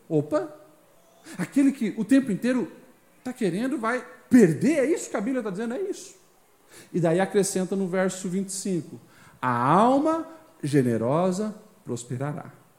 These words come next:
A alma generosa prosperará.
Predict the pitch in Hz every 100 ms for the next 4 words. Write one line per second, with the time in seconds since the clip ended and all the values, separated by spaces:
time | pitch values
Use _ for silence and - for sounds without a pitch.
0 | _ _ _ _ _ - 113 110 127 170
1 | 220 233 277 - - - 117 135 117 107
2 | 107 127 143 143 170 - - _ - 120
3 | - 120 127 123 -